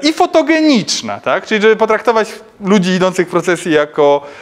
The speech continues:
model, no, w najlepszym przypadku modele, a w, e, najgorszym jako widok,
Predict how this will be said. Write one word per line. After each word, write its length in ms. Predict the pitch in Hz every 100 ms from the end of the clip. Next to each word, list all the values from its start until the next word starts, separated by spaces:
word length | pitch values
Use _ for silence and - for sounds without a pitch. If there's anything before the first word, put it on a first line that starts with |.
| -
model, 400 | 175 165 165 151
no, 100 | 127
w 60 |
najlepszym 320 | 139 143 147 139
przypadku 240 | 135 135
modele, 560 | 127 120 117 113 113 113
a 140 | 113
w, 480 | 117 120 117 117 117 - - - 117
e, 460 | 120 123 120 120 120 139
najgorszym 520 | 139 139 139 - 131
jako 360 | 120 123 123 - _ _ _
widok, 480 | 156 165 123 - -